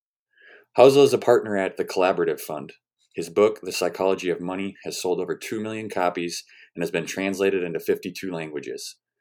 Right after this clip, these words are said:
He is a two-time winner of the Best in Business Award from the Society of American Business Editors and Writers, winner of the New York Times Sidney Award, and a two-time finalist for the Gerald Loeb Award for Distinguished Business and Financial Journalism.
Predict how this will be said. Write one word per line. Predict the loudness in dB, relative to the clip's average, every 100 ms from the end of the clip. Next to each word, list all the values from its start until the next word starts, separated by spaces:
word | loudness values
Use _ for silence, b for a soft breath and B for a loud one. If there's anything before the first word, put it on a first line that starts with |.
| _
He | -4 0
is |
a | 0
two-time | -4 -4 0 0 0
winner | 0 0
of | -2
the | -2
Best | -2 -2 -4
in | -4
Business | -2 -2 -6 -6
Award | -2 -2 -2 -4
from | -10
the | -8
Society | -8 -2 0 0 -2
of |
American | -4 -4 -4 -4 -6
Business | -4 -4 -6 -6
Editors | -4 -2 -2 -4
and | -2
Writers, | 0 0 0 -4 -12 b b b _
winner | 0 0
of | 0
the | -2
New | 0
York | 0 0 -2
Times | -4 -2 -2
Sidney | -2 -2 -4
Award, | -2 -2 -4 -6 B B B
and | -8
a | -8
two-time | -10 -4 -4 -2
finalist | -2 -2 -2 -6 -6
for | -6
the | -4
Gerald | 0 2 2 0 -6 B B B -2
Loeb | 4 4 4
Award | 2 2 0 0 -4
for | -8
Distinguished | -8 -8 -8 -6 -6 -2
Business | -2 -2 -4 -10 -10
and | -14 -10
Financial | -8 -8 -10 -10
Journalism. | -6 -6 -6 -14 -18